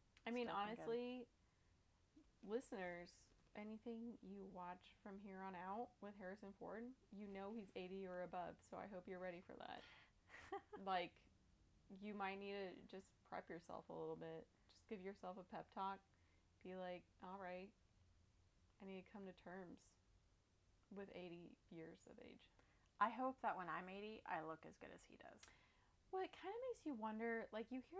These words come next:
Speaker 1: about all the movie stars and, like, how they treated their bodies
Speaker 2: Mm-hmm.
Speaker 1: back then. And,
Speaker 2: Yeah.
Speaker 1: like, okay, I'm sorry. If you lived through the sixties and seventies,
Speaker 2: Right.
Speaker 1: you were fucked up. Like,
Speaker 2: Yeah.
Speaker 1: oh my God. And now,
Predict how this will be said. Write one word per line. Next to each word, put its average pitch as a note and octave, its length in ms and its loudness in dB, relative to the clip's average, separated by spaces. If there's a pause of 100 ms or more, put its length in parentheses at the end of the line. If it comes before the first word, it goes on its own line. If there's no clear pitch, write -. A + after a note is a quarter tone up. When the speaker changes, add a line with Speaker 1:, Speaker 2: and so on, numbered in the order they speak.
Speaker 1:
about C4 160 6
all A3 160 6
the A3 80 0
movie G3 400 0
stars A#3 640 6 (160)
and, G3+ 160 -4
like, E3+ 160 -4
how G3+ 640 4 (600)
they G#3 140 2 (200)
treated A3+ 500 6 (260)
their G3+ 220 4 (260)
bodies F#3 480 6
Speaker 2:
Mm-hmm. F3+ 180 -2
Speaker 1:
back F4+ 340 8
then. E4 520 6
And, C4+ 100 4
Speaker 2:
Yeah. C4+ 140 4
Speaker 1:
like, - 60 -4 (120)
okay, G#3 400 4
I'm C#4+ 140 2
sorry. F#3+ 300 2
If G3+ 120 -2
you D#4 220 4
lived C4 300 4
through B3 100 6
the A#3 160 4
sixties G#3 320 -2
and G#3+ 100 -2
seventies, A3 540 2
Speaker 2:
Right. D#3+ 240 -6 (160)
Speaker 1:
you D4+ 240 2
were - 140 -4 (180)
fucked G3 420 2 (140)
up. - 300 4 (120)
Like, F#3 200 6
Speaker 2:
Yeah. G3 160 -4 (280)
Speaker 1:
oh D4 340 8 (100)
my A3+ 200 10
God. G#3 380 10
And A#3+ 160 6
now, B3+ 240 12